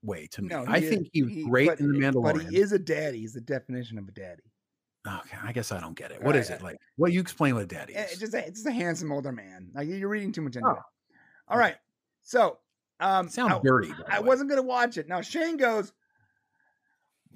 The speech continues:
Speaker 2: "Brian, you have to watch this because I want to make a <laughs> video about it."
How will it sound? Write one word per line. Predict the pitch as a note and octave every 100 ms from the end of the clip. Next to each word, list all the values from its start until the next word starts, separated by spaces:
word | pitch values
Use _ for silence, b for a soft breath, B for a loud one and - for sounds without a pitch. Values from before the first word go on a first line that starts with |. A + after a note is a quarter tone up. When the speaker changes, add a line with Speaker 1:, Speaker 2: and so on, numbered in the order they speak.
| _
Speaker 2:
"Brian, | F3 B3 C#4 A#3+ D3+ - B2+ _ _ _ _ _ _ _ _ _ _ _ _ _ D#3
you | E3
have | A3 A3+ A3
to | G#3
watch | G3+ A3 A3 A3
this | E3+ D#3 -
because | C#3 D#3+ D3+ -
I | F3
want | G3 G3 A3+
to | D4
make | G#3+ F#3+
a | A#3+
<laughs> |
video | C4+ D#4 C4+ D#4
about | C#3+ A#2+ A#2
it." | -